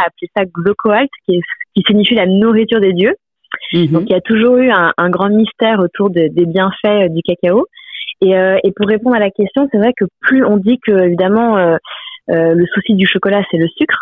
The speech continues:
Speaker 1: qu'on ajoute dans le cacao et le beurre de cacao, euh, qui est aussi une, une graisse saturée, dont du coup on dit que, voilà, que c'est pas vraiment, euh, recommandé. Mais, euh, l'avantage,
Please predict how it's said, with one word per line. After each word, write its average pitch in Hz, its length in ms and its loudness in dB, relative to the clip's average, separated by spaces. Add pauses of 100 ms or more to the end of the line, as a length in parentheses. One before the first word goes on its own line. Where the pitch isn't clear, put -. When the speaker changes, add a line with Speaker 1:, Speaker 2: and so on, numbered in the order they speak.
Speaker 1:
qu'on 185 180 0
ajoute 175 320 2 (480)
dans 170 160 -2
le 175 60 -2
cacao 196 560 2 (140)
et 226 200 2
le 190 160 2
beurre 220 460 0
de 196 100 0
cacao, 185 480 0 (640)
euh, 160 680 0 (120)
qui - 80 -2
est - 20 2
aussi 175 240 -2
une, 190 220 2
une 170 140 2
graisse 190 280 0 (340)
saturée, 208 520 0
dont 196 140 0
du 170 100 0
coup 208 180 -2
on 185 160 2
dit 165 220 0
que, 175 60 -4
voilà, 165 180 0
que - 120 -12
c'est - 120 -20
pas 165 220 -2
vraiment, 170 400 0
euh, 147 120 0 (400)
recommandé. 208 720 0 (420)
Mais, 202 380 2
euh, 185 220 2
l'avantage, 185 520 0